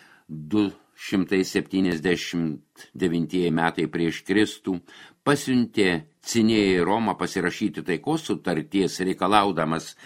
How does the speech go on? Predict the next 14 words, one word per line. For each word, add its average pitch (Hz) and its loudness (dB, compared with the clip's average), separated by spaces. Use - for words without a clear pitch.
Pietinės 98 0
Italijos, 117 -2
ir 143 2
Senatas 147 -2
su 101 -4
tuo 107 2
buvo 107 4
linkę 90 2
sutikti, - -4
Senate 117 0
pasirodė 151 -2
senas 156 -2
aklas 85 0
žmogus 73 -4